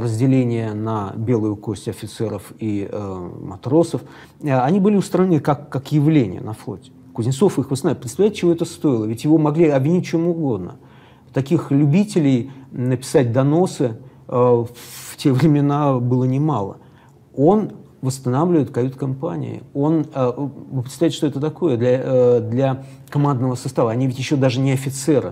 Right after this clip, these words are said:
Офицеры у нас сорок третьего года. Они, э, комсостав, э, флота. Вот для, по сути, они офицеры. М, э, он восстанавливает традицию ношения кортиков. И, наконец, э, совершенно вот фантастическая деталь.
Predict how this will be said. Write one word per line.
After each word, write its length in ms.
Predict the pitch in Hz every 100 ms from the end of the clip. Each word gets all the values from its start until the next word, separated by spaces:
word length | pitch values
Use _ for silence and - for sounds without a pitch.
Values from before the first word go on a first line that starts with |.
| -
Офицеры 320 | - 180 156
у 20 |
нас 140 | 131 -
сорок 220 | 135 107
третьего 340 | 127 110 127
года. 260 | 147 123 - - - - -
Они, 260 | 123 156
э, 280 | 127 123 123 131
комсостав, 760 | 202 175 175 - - 107 - - - _ _ _ _ _ _ -
э, 640 | 139 113 113 110 110 107 101 - -
флота. 480 | - 131 113 110 - - - -
Вот 160 | 135
для, 360 | 123 156 - - - - 139 - - _ _ -
по 100 | -
сути, 280 | - 220 135
они 220 | 104 101
офицеры. 500 | 90 90 - 139 92 - - - _ -
М, 260 | 131 117 117
э, 320 | 113 107 104 -
он 240 | 151 170
восстанавливает 880 | 151 151 - 147 170 165 151 147 - - - - _ _ - - -
традицию 480 | - 120 120 139 143
ношения 380 | 131 - 139 127
кортиков. 600 | - - - 113 - -
И, 40 | 117
наконец, 500 | 127 143 139 131 139
э, 240 | 123 117
совершенно 400 | 113 120 135 175
вот 180 | 165 123
фантастическая 720 | - 117 135 - - - 120
деталь. 360 | 113 123 110